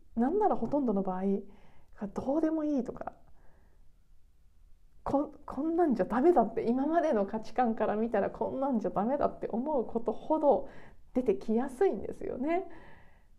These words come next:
このターコイズ的なコミュニケーションの自分のインナーチャイルドとつながった、本当の意味でクリエイティブな、自由な、ユニークな発想とか、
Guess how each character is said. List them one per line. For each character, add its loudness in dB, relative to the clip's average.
こ -4
の -4
タ -2
ー -2
コ -2
イ 0
ズ -10
的 -4
な -2
コ 0
ミ 4
ュ -2
ニ -4
ケ -6
ー -6
シ -8
ョ -6
ン -10
の -6
自 -4
分 0
の -2
イ 0
ン 2
ナ 2
ー -2
チ -6
ャ 0
イ -2
ル -2
ド -4
と -6
つ -4
な 0
が 0
っ -6
た、 2
本 -8
当 -8
の -2
意 -2
味 -2
で 2
ク 0
リ 2
エ 2
イ 0
テ -2
ィ -2
ブ -2
な、 0
自 4
由 6
な、 0
ユ 6
ニ 8
ー -6
ク -4
な -4
発 -8
想 -4
と -4
か、 -4